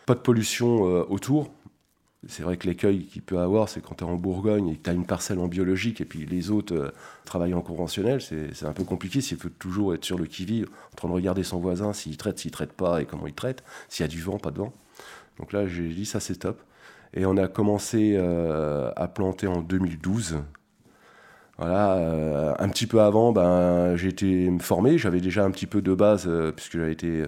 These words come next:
faire des études viticoles à, à Rouffach, euh, quand j'avais vingt ans. Euh, et je suis reparti à Beaune pendant un an faire un B P R E A. Et puis en deux mille douze, on a planté. Avec quelques difficultés, euh,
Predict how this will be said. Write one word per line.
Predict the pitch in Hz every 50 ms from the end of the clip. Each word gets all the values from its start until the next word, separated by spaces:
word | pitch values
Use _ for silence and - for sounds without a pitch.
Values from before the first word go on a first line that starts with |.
| 78
faire | - - 87 82
des | 82 80 76
études | 78 - - 92 82 80
viticoles | 80 78 76 80 78 - - - - 90 85 78
à, | 73 73 73
à | - - - - - 78
Rouffach, | 76 85 78 - 87 82 80 85
euh, | 82 - - - - - -
quand | - 80 73
j'avais | 71 73 76
vingt | 76 78 - -
ans. | 120 135 151 147 - - - - _ _ _ - 71
Euh, | 69 69 69 69 71 69
et | 69 76
je | 76 -
suis | - -
reparti | - - 80 - - - - 107
à | 92 87
Beaune | 87 95 104 117 104 82 - - - - - - - _ _
pendant | - 82 85
un | 82 80 80 80
an | 82 98 107
faire | - - 90 78
un | 78 76
B | 82 80
P | - 82
R | 76 73 76
E | 71
A. | 80 95 - _ _ _ _ _ _ _ _ _ _ - _ _ _ _ _ _ _ - _ - - _ - - - - -
Et |
puis | 92 - 110
en | 104
deux | 87 90
mille | 85 82
douze, | 78 98 98 113
on | 101 90
a | 85
planté. | - 82 76 - 69 - - _ _ _ _ _ _ _ - - - - - - -
Avec | - - 95 101 98 101
quelques | - 143 123 123 - 117
difficultés, | 104 98 85 - 95 85 - 87 80 - 104 117 139 160 175 180 - - -
euh, | 82 80 78 76 73